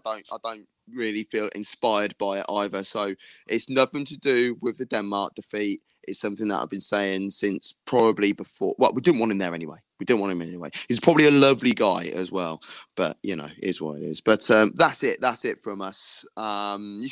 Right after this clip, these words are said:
can subscribe to the YouTube channel, w w w dot youtube dot com forward slash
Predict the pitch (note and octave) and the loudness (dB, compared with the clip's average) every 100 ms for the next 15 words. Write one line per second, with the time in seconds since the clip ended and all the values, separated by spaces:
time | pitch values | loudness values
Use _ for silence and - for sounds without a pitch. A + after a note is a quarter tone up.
0 | - C#3 A2+ - A#2 - B2+ B2 - G#2+ | -12 -14 -12 -10 -10 -2 0 0 -2 -2
1 | G#2+ - F#2 - G2 F#2+ F#2+ - - - | -2 -4 -8 -6 -6 -6 -10 -16 -20 -4
2 | B2 G#2+ G#2 A2 F#2+ F#2+ G#2 F#2 F2 E2+ | -2 0 0 -2 -4 -6 -6 -6 -6 -4
3 | - F#2+ G#2 F#2+ G#2 F#2 E2 - G2+ G2 | -4 -6 -6 -2 -2 -2 -6 -4 -4 -4
4 | - G2 G2 - G#2 G2 - | -4 -4 -2 -4 -4 -4 -6